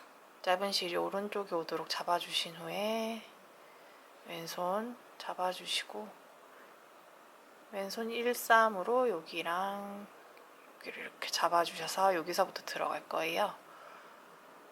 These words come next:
가지고 나와서 일단 사슬을 하나 만들죠. 그리고 짧은뜨기 여섯 개.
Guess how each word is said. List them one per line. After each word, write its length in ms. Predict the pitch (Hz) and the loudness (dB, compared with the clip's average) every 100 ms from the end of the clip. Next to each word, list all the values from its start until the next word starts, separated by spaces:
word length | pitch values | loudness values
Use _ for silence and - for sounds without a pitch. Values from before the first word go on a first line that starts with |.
| - - - | -20 -20 -20
가지고 1040 | - - - - 220 269 277 277 269 269 247 | -12 -6 -2 -2 -4 -2 2 4 4 4 2
나와서 640 | 170 170 180 180 180 196 | 2 4 2 2 4 4
일단 280 | 180 - 165 | 2 0 0
사슬을 480 | 190 190 208 196 190 | 0 0 0 2 2
하나 160 | 180 | 2
만들죠. 600 | 170 160 151 156 170 190 - - - - - - - - - - - - - - - - - - | 0 0 -2 -2 2 0 0 -12 -20 -20 -20 -20 -20 -20 -20 -20 -20 -20 -20 -20 -20 -20 -18 -14
그리고 640 | 185 185 175 - 262 262 | -10 -8 -8 0 2 4
짧은뜨기 640 | 262 269 277 254 202 214 208 | 6 6 6 2 -2 0 0
여섯 220 | 165 - - | 0 -4 -10
개. 240 | - 170 | -8 -8